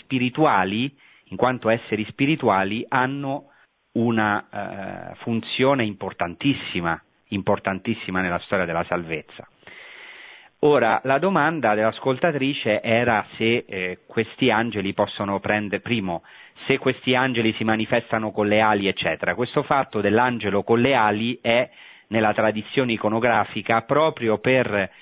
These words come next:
sottolineare che l'angelo è un inviato, ha delle ali nel senso che è inviato per una missione. Del resto, nella tradizione iconografica bizantina, anche personaggi umani come Giovanni Battista possono avere le ali,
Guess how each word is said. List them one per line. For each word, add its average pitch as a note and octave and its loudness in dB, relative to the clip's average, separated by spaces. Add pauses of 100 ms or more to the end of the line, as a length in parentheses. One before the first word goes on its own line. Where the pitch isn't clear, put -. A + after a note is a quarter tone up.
sottolineare B2+ 0
che A2 -6
l'angelo A2+ 0
è G#2 -4
un G#2 -4
inviato, G#2 0 (260)
ha G2 2
delle A2+ 4
ali B2+ 2
nel G#2+ -2
senso A#2+ -2
che G#2+ 0
è - -6
inviato A#2+ 2
per G2 -2
una G2 0
missione. G2+ 0 (580)
Del E3 2
resto, A#2 0
nella A2 0
tradizione A#2 0
iconografica A2+ 0
bizantina, G2+ -4
anche D#3+ -2
personaggi B2 -2
umani A#2+ -2
come G#2+ -4
Giovanni A#2 0
Battista A2 -2
possono G2 -4
avere G#2 2
le F#2+ 2
ali, E2+ 0